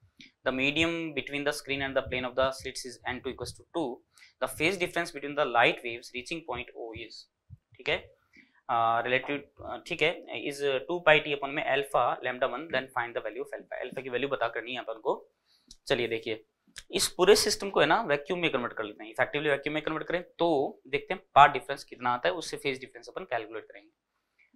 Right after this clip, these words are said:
ध्यान दीजिए, ये जो length है, यहाँ से यहाँ तक मैं एक्स मान लेता हूँ, ये भी एक्स होगी symmetrically, ये वाली मैं वाई मान लेता हूँ, तो फिर ये वाली भी वाई होगी।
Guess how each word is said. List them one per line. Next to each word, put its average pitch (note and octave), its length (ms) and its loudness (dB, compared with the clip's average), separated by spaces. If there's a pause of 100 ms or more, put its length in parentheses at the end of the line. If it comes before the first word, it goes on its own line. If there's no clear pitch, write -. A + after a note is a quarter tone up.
ध्यान F3 140 10
दीजिए, C3 420 -2 (500)
ये E3+ 160 6
जो G#3+ 120 2
length E3+ 220 8
है, F3 300 0
यहाँ C#3 240 0
से D3 120 -2
यहाँ B2+ 180 0
तक - 100 -6
मैं D#3 140 -4
एक्स - 240 -4
मान A2+ 140 -6
लेता G#2+ 200 -16
हूँ, G#2 80 -20 (640)
ये B2 120 -4
भी D3+ 120 0
एक्स D#3 200 -2
होगी E3 220 -8 (400)
symmetrically, C3+ 560 -6 (1500)
ये C#3 100 4
वाली E3 180 8
मैं F3+ 120 2
वाई A2+ 220 2
मान B2+ 160 -2
लेता C#3+ 260 -4
हूँ, D#3+ 120 -8 (720)
तो B2 80 -10
फिर B2 160 -8
ये A#2 160 -10
वाली B2 220 0
भी E3+ 120 -4
वाई E3 200 4
होगी। D3+ 260 -8